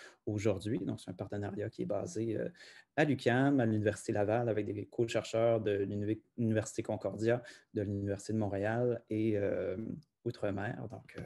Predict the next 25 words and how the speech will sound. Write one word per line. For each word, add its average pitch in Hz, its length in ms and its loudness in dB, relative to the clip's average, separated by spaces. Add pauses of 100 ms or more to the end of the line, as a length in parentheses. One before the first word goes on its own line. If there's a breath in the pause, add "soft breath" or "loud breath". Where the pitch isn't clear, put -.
(720 loud breath)
voilà. 101 340 0
Alors 123 340 6
aujourd'hui, 165 800 6
deuxième 180 420 4
partie 202 680 2
des, 123 500 6
du 123 140 6
Midi 131 180 8
Conférence, 143 680 2
euh, 113 80 4
Droits 120 220 6
et - 20 6
données 131 360 6
en 117 100 4
culture, 202 600 2
donc, 107 280 -2
euh, 110 200 -2
qui 113 140 -6
va 113 80 4
porter 120 260 0
sur 127 160 2
les 110 120 4
fiducies 117 580 -2
de 113 120 2
données. 110 380 4